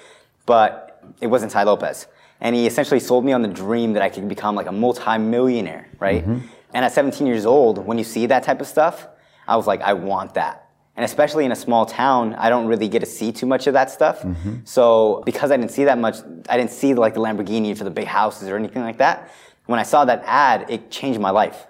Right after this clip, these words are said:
Speaker 1: Like, I made a decision that day that I was like, "That's it. Like, I'm gonna go ahead and I'm gonna start working, and I'm gonna work towards a bigger future and help out my family, help out myself, and be that guy that was, like, showing me the life,"
Speaker 2: Mm-hmm.
Speaker 1: pretty much. So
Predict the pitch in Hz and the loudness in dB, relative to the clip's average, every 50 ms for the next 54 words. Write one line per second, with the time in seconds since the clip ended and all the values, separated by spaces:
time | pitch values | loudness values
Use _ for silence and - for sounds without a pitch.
0 | _ - 101 104 101 113 127 127 127 135 131 127 104 110 107 - 143 127 104 110 | _ -4 -4 0 2 2 2 4 2 0 0 0 -2 -4 -4 -2 -2 -2 -2 -4
1 | 101 95 104 113 107 92 87 117 117 104 98 98 98 98 85 98 92 82 101 95 | -2 0 0 0 0 0 0 2 2 2 2 2 0 0 0 0 -2 0 -2 -4
2 | 90 - - 92 80 - - - - _ _ _ _ 95 98 92 - 98 98 98 | -4 -4 -6 -6 -6 -6 -12 -20 -20 _ _ _ _ 0 0 0 -2 -6 -6 -6
3 | 95 87 95 90 85 104 113 117 107 98 92 - - 90 85 76 95 110 110 - | -4 -2 -2 0 2 2 2 2 2 -2 -6 -4 -4 -4 -2 0 -2 -2 -2 -2
4 | 160 151 117 98 98 98 95 87 87 101 95 - - 95 95 80 78 - 98 90 | -4 -4 -2 -4 -4 -4 -6 -2 -2 -4 -4 -4 -4 -6 -6 -6 -4 -6 -6 -6
5 | 87 - - 107 110 110 - 147 143 127 98 90 - - - - _ - 101 - | -6 -8 -6 -6 -6 -4 0 0 0 0 0 -4 -10 -14 -20 -12 _ -4 -2 -2
6 | 98 85 85 85 - - 104 107 113 117 131 120 104 101 95 101 95 85 87 - | -2 -4 -4 -10 -6 -6 -4 -2 -2 -2 -2 -2 -2 -2 -2 -2 -4 -4 -8 -12
7 | - - 110 110 123 123 - - 104 95 90 82 - - - - _ _ - 147 | -4 0 2 2 2 2 0 -2 -4 -4 -4 -10 -14 -18 -20 -20 _ _ 0 2
8 | 147 123 123 107 107 95 - 110 117 113 107 104 98 98 101 101 95 87 - 98 | 4 4 4 2 2 2 2 4 4 4 2 2 0 0 -2 -2 -6 -4 -2 -2
9 | 95 90 - - - 113 120 117 110 107 104 92 92 87 90 98 104 - - - | -2 -2 -4 0 0 2 2 2 0 -2 -2 -2 -2 0 2 2 2 0 -4 -12
10 | - - - _ _ _ 98 92 95 117 - 90 90 80 73 - - - 120 104 | -20 -20 -20 _ _ _ -6 -4 -4 -4 -4 -4 -6 -6 -8 -10 -4 0 2 2
11 | 98 - | 2 0